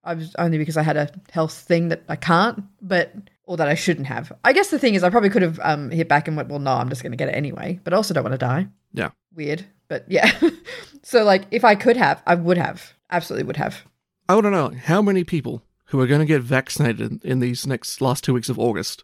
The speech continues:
Speaker 2: have cancelled it. How many of them are gonna now get
Speaker 1: Yeah.
Speaker 2: covid while they're waiting? How many of them are gonna
Speaker 1: I mean, who
Speaker 2: lie in
Speaker 1: knows?
Speaker 2: their hospital bed and regret the decision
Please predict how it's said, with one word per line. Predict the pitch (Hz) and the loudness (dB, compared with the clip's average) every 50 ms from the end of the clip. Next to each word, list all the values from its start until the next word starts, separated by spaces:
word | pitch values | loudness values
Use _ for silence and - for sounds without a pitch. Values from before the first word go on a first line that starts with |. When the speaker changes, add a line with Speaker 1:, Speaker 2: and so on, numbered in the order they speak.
| _ _ - | _ _ -4
Speaker 2:
have | 131 113 - | -4 -2 0
cancelled | - 156 143 135 - - 120 - | 0 2 2 2 0 -2 -4 -6
it. | 123 - _ _ _ _ _ _ _ - | -8 -8 _ _ _ _ _ _ _ -4
How | - 151 | 0 2
many | 175 170 | 4 6
of | 160 | 6
them | 156 147 | 4 4
are | 139 | 2
gonna | 131 131 127 | 2 2 0
now | 127 123 120 | 2 0 0
get | 120 120 123 | 0 -2 -2
Speaker 1:
Yeah. | 156 143 127 127 | 0 2 2 2
Speaker 2:
covid | 139 139 123 | 2 2 0
while | 123 113 | -2 -2
they're | - - 147 | -4 -4 -6
waiting? | - - - - - 117 _ _ _ _ _ | -6 -6 -6 -8 -10 -12 _ _ _ _ _
How | - - 180 180 | -2 2 4 4
many | 185 180 | 4 4
of | 180 | 4
them | 175 165 | 2 2
are | 156 | 2
gonna | 151 147 - | 2 2 2
Speaker 1:
I | - | 2
mean, | - | 2
who | - | 4
Speaker 2:
lie | 131 135 135 135 | 4 4 6 6
in | 135 151 160 | 6 4 4
Speaker 1:
knows? | 143 131 | 2 2
Speaker 2:
their | 123 123 | 0 0
hospital | - 131 123 - - 127 123 | -2 -2 -4 -4 -4 -6 -4
bed | - 120 117 113 117 | -4 -4 -4 -4 -4
and | 120 113 | -4 -4
regret | 113 117 131 123 - | -4 -4 -4 -4 -4
the | - 127 | -4 -6
decision | 131 120 - 147 131 107 - 147 147 | -6 -4 -4 -4 -4 -4 -6 -8 -8